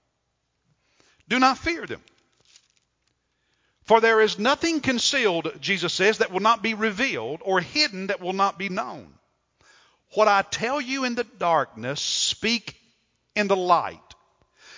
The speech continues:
And what you hear in your ear, proclaim upon the housetops." This, this world is a place of darkness, and every word I hear from Christ,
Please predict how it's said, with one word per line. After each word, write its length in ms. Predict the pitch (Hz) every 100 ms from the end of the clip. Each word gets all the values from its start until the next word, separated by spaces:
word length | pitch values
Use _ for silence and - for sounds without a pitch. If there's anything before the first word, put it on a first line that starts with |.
| -
And 200 | 175 175
what 200 | 220 196
you 140 | 202
hear 460 | 175 190 269 269 262
in 260 | 240 233
your 220 | 226 226 -
ear, 380 | 226 185 147 165
proclaim 960 | - 185 170 - 220 226 226 226 220
upon 360 | - 214 202 202
the 80 | 196
housetops." 1120 | 175 208 180 - - 131 - _ - - - _ _ _ _ _ _ _ _ _ _ _ _ _ _ _ _ _ _ _ _ _ _ _ _ _ _ _ _ _ _ _ _ _ _ _ _
This, 260 | - 233 247
this 220 | 226 277
world 540 | 185 190 277 311 247 220
is 120 | 190
a 60 |
place 560 | 190 - 269 330 294 -
of 240 | 220 185
darkness, 580 | 190 247 269 247 185 180
and 120 | 214
every 300 | 202 240 339
word 440 | 285 226 262 269 262
I 220 | 220 233
hear 320 | 185 254 277
from 240 | 233 196 180
Christ, 460 | - 175 190 190